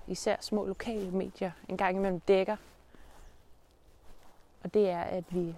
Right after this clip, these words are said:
tager ud i naturen og opfører os uhensigtsmæssigt. Vi har ingen respekt for vores omgivelser, og heller ikke for de næste, der følger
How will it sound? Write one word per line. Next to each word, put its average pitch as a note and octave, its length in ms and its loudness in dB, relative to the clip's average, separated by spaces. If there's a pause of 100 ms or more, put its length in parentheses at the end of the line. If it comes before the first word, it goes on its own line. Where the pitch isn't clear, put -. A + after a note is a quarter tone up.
tager F#3+ 180 -2
ud G#3+ 100 2
i A3+ 60 2
naturen G3 600 -2
og F3+ 140 -2
opfører F3+ 520 -4
os - 280 -10 (460)
uhensigtsmæssigt. - 920 -6 (1800)
Vi E3+ 360 -2
har F3 80 -4
ingen G3 240 -2
respekt - 560 -6 (140)
for E3+ 340 -4
vores E3 220 -2
omgivelser, F3+ 640 -4
og - 100 -10
heller G#3+ 240 2
ikke G3 140 -6
for G3 80 -2
de E3+ 100 -2
næste, D#3+ 400 -6 (800)
der F3+ 60 -4
følger D3 280 -4